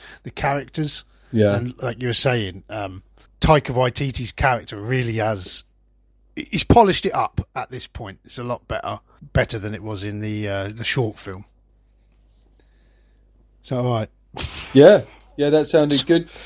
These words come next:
Speaker 2: Uh, should we, uh, now we've got that, should we do an actual take?
Speaker 1: And action. <laughs>
Speaker 2: So, uh, Deacon's got a familiar, hasn't he?
Speaker 1: He has got a familiar. Is it Jackie?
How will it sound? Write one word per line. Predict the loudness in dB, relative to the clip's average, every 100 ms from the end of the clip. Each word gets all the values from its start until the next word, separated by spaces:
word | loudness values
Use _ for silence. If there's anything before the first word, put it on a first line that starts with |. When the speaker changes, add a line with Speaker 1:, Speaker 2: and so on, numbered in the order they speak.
| -4
Speaker 2:
Uh, |
should | 0 6
we, | 6 4 0 8
uh, | 10 10 4 -6 _ _ _
now | 2 4
we've | 4 4
got | 2 4
that, | 4 4
should | 0
we | 2
do | 4
an | 4
actual | 2 0 -6
take? | -2 0 0 -4 0
Speaker 1:
And | 2 2 0 -6 0
action. | 2 2 -6 -8 -12 _ -16
<laughs> | -14 -12 -12 -12 0 2 2 0 0 2 0 0 0 -2 -2 -8 -8 -10 -12 -10 -14 -14 _ _ _ _ _ _
Speaker 2:
So, | 4 8 8 8
uh, | 8 10 8 6 4 -4 _ _ _ _ _ _ _ _ _ 0
Deacon's | 2 2 2 2
got | 6 6
a |
familiar, | 6 2 2 4 4 4 4
hasn't | 2
he? | 0 -4 -14 _ _ _ _ 2
Speaker 1:
He | 6
has | 8 6
got | 2 -4
a | -4
familiar. | -8 -4 -2 -2
Is | -2 -4
it | -4
Jackie? | -2 -2 -2 -10